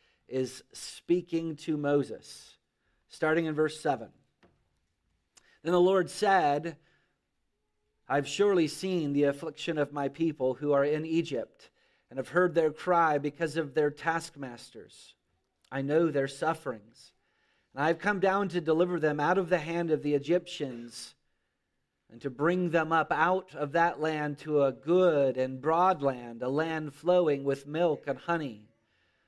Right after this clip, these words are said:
to the place of the Canaanites, the Hittites, the Amorites, the Pezerites, the Hivites, and the Jebusites.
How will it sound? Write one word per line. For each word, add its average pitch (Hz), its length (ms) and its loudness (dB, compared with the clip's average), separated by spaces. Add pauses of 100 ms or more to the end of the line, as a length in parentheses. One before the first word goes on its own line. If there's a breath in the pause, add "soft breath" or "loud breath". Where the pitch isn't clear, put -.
(200)
to 156 80 -10
the 147 100 0
place 170 400 0
of 156 80 -4
the 147 80 0
Canaanites, 156 800 -6
the 143 100 -6
Hittites, 143 640 -4
the 147 160 -10
Amorites, 151 640 -2
the - 100 -16
Pezerites, 139 840 -2
the 135 100 -8
Hivites, 147 760 -4 (420)
and 123 80 -20
the 120 80 -18
Jebusites. 143 1040 -6